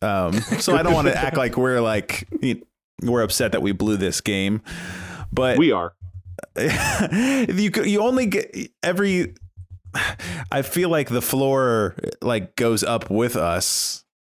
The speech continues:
Speaker 1: and there's n-, you, it's hard to look back down. It just, like, keeps getting raised, and you're like, not your expectations get raised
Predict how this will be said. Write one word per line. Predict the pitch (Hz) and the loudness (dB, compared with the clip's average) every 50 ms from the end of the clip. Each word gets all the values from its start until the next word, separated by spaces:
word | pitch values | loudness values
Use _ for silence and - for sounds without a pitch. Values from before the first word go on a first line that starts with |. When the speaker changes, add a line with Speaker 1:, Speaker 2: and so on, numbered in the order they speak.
| - - | -10 -4
Speaker 1:
and | 120 120 117 113 | -2 0 2 2
there's | 110 107 95 | 2 2 2
n-, | 110 113 101 123 | 0 0 0 0
you, | 127 110 - | -2 -2 -2
it's | 104 107 - | -2 -4 -4
hard | - - 135 135 139 135 | -2 0 0 0 0 0
to | - 143 | 0 0
look | 110 113 - - 95 | 2 0 0 0 -2
back | 87 107 104 101 - - 90 | -2 0 -2 -2 -2 -2 -2
down. | 104 104 104 107 101 98 92 92 87 82 85 - - - _ _ _ _ _ _ _ _ _ _ _ _ | 0 0 0 0 0 0 0 0 0 0 -2 -2 -4 -6 _ _ _ _ _ _ _ _ _ _ _ _
It | - 120 | -6 -4
just, | - 120 107 - | -2 -2 0 0
like, | 113 95 87 - | 0 -2 -2 -4
keeps | - - 131 113 - | -2 -2 0 -2 -2
getting | - - - 120 117 104 98 | -4 -2 -2 0 0 0 2
raised, | 90 98 104 107 110 110 117 127 120 - - | 2 2 2 2 2 2 2 2 0 -2 -2
and | - 101 101 104 | 0 0 2 2
you're | 104 98 98 | 2 2 2
like, | 90 90 - - - - - - - _ - - - - - - - - - - _ _ _ _ | 2 0 0 -2 -6 -10 -10 -12 -14 _ -18 -18 -18 -18 -20 -20 -20 -20 -20 -20 _ _ _ _
not | - - 170 - | -4 -2 -2 0
your | 147 90 | 0 0
expectations | 110 - - - - 117 101 - - 120 113 123 80 - 151 147 151 147 - - - - - - _ _ _ _ - | -2 -2 -2 -2 -2 -2 -2 -2 -2 -2 -2 0 0 0 0 0 0 0 0 -2 -2 -4 -6 -8 _ _ _ _ -4
get | - 147 - | -2 0 0
raised | - 143 139 139 143 147 143 143 - | 2 2 2 4 4 2 2 0 -2